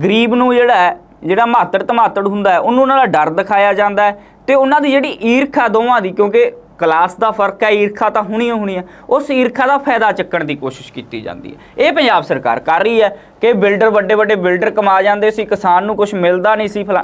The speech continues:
ਇਸੇ ਚੀਜ਼ ਦਾ ਨ-, ਦਿਖਾ, ਡਰ ਦਿਖਾ ਕੇ ਤੁਹਾਡੀ ਜ਼ਮੀਨ ਸਸਤੇ ਭਾਅ 'ਚ ਖੋਹਣ ਦੀਆਂ ਤਿਆਰੀਆਂ ਕਰੀ ਬੈਠੀ ਹੈ ਸਰਕਾਰ। ਤਾਂ ਇਹ ਹੁਣ ਆਮ ਆਦਮੀ ਪਾਰਟੀ ਦੇ ਅੰਦਰ ਵੀ ਇਹ ਗੱਲ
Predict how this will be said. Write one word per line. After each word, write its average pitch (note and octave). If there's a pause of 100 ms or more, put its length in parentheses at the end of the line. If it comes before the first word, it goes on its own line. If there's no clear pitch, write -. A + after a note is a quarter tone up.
ਇਸੇ E3
ਚੀਜ਼ G3+
ਦਾ G3+ (540)
ਨ-, F3
ਦਿਖਾ, G3
ਡਰ E3+
ਦਿਖਾ B3
ਕੇ A3 (220)
ਤੁਹਾਡੀ F#3+
ਜ਼ਮੀਨ E3
ਸਸਤੇ F3+
ਭਾਅ F#3
'ਚ C#3+
ਖੋਹਣ F#3
ਦੀਆਂ F#3
ਤਿਆਰੀਆਂ G#3+
ਕਰੀ G#3
ਬੈਠੀ G#3
ਹੈ G3
ਸਰਕਾਰ। F3+ (920)
ਤਾਂ D4
ਇਹ C4 (400)
ਹੁਣ A#3
ਆਮ G#3
ਆਦਮੀ G#3
ਪਾਰਟੀ F3+
ਦੇ F3+
ਅੰਦਰ D#3+
ਵੀ G3
ਇਹ G3+
ਗੱਲ F#3